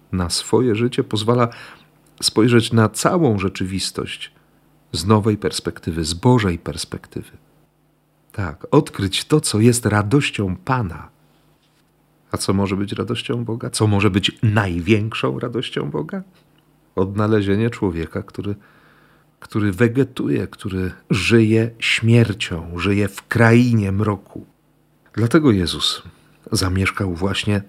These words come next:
tam, na pograniczu. Bóg, który przekracza granice,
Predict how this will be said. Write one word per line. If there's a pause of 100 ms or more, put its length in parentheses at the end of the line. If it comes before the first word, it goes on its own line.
(100)
tam, (800)
na
pograniczu. (880)
Bóg,
który
przekracza
granice,